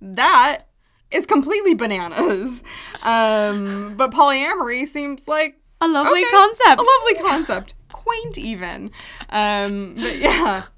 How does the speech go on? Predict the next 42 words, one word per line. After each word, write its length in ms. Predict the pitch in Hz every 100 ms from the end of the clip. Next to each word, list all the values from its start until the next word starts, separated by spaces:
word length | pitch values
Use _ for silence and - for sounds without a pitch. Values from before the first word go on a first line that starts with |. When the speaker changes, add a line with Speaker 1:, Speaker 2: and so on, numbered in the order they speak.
| 269 269
Speaker 2:
<laughs> 300 | 240 226 -
Speaker 1:
different 320 | 427 381 277
strokes 460 | - 294 - -
for 40 | 285
different 640 | 370 349 240 330 330 320
folks. 220 | 311 277 -
Speaker 2:
<laughs> 300 | 277 - - - 330 - 571 466 - _ - - -
Okay, 1120 | 415 392 349 330 311 302 294 277 - 311 285
let's 320 | 196 233 415 -
talk 220 | 359 330
about, 340 | 214 185 -
this 280 | 226 269 -
is 160 | 254 254
a 40 |
question 320 | 240 214 -
I 60 | 202
got 140 | 202
a 60 | 190
lot, 300 | 214 214 214 -
and 120 | 196
I 40 |
had 140 | 196 202
to 120 | -
unpack 340 | 196 226 262
it 80 | 254
with 80 | 196
a 40 |
lot 200 | 190 185
of, 60 | 180 - _
not 180 | 339 339
unpack, 420 | 269 262 285 -
like, 180 | 208 202
genuinely 580 | 220 233 226 214 202 - _ _
with 260 | 196 240 254
myself, 560 | 202 196 214 190 190 _
talk 240 | 214 202
about 220 | - 190
it 100 | 180
to 80 | -
other 140 | 175 180
people 240 | 202 190
'cause 140 | 190